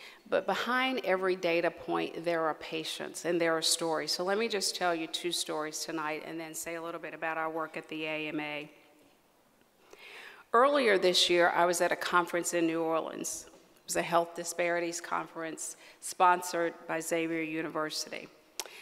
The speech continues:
The mayor of New Orleans gave a keynote, and she shared the story of Miss Ida.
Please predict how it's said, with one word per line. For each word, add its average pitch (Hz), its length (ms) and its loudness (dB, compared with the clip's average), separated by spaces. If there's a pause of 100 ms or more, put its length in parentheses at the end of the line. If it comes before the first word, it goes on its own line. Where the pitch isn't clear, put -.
(140)
The 196 80 0
mayor 254 380 8
of 185 220 4
New 185 200 6
Orleans 180 480 2
gave 170 220 0
a 165 40 -4
keynote, - 800 -6 (640)
and 180 100 -2
she 247 240 0
shared 196 540 4
the 170 80 -2
story 170 520 0
of 156 160 -10
Miss 175 360 -4
Ida. 151 380 -2